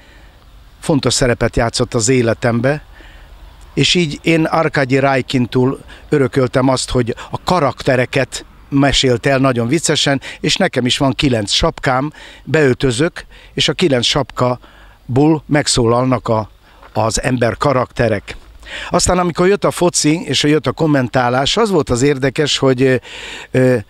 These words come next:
amíg a labdát kirúgták, addig, hogy ne legyen csend, ö, meséltem vagy egy viccet, vagy egy poént, vagy elképzeltem oda hátul, hogy egy, egy, egy szekeren most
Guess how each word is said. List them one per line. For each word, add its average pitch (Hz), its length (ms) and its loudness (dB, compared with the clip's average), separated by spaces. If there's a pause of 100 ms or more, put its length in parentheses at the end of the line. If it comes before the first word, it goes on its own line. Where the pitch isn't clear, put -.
(300)
amíg 180 280 0
a 190 60 2
labdát 185 380 2
kirúgták, 156 600 -2
addig, 165 280 -2
hogy 147 140 -2
ne 175 120 0
legyen 135 320 0
csend, 175 520 -2 (280)
ö, 143 180 2
meséltem 143 540 2
vagy 160 180 2
egy 139 160 0
viccet, 156 380 0
vagy 143 180 0
egy 127 140 -2
poént, 156 460 0
vagy 147 180 2
elképzeltem 143 720 0
oda 139 160 2
hátul, 143 480 0
hogy 135 160 0
egy, 127 140 0 (220)
egy, 131 200 0
egy 135 80 0
szekeren 139 600 0 (120)
most 151 300 -2